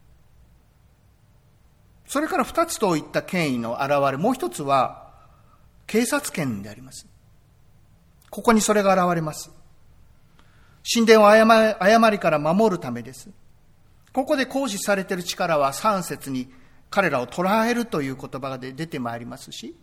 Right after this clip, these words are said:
それから十七節、十八節では、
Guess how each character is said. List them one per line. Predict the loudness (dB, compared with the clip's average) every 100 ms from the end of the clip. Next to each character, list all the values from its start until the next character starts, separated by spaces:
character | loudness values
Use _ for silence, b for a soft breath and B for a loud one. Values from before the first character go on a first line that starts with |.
| _ _ _ _ _ _ _
そ | -10 -4
れ |
か | 0
ら | 0
十 | 0 0
七 | 4 2
節、 | 0 -6 -8
十 | -6 -4
八 | -2
節 | -4 -10 -14
で | -12
は、 | -8 -8